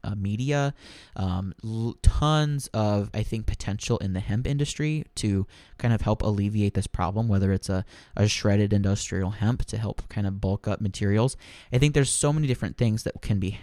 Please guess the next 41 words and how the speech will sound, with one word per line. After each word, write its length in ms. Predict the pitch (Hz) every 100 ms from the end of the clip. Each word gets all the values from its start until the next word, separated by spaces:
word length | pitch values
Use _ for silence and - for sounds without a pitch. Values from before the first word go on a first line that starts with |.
| - 110
done, 340 | 117 143 101
and 120 | 101
I 80 | 101
know 160 | 139 180
that 120 | 135
they'll 120 | 95
figure 260 | 104 107 98
it 60 |
out, 180 | 120 - 117
but 200 | 117 - - - -
it's 160 | 110
just 220 | - 117
something 320 | - 131 147 127
else 160 | 113
for 100 | -
us 120 | 101
to 100 | -
keep 160 | - -
in 100 | 101
mind 320 | 113 143 127
because 280 | 107 - 101
this 200 | 113 110
does 480 | 107 - 110 139 -
tie 280 | - 104 98
back 300 | 113 170 -
to 340 | - 87 78 - - - - _ - -
pricing, 680 | - 92 - 107 123 151 151 - _ - _ -
what 120 | 104
we're 80 | 101
going 180 | 98 95
to 60 |
be 80 | -
paying 360 | - - 101 -
for 140 | 139
things, 540 | 143 151 151 151 - - - _ -
uh, 100 | 104
the 260 | 92 90
availability 920 | - 95 104 98 104 95 104 127 139 -
of 140 | 104
that 140 | 104
material, 580 | 95 - 131 139 151 151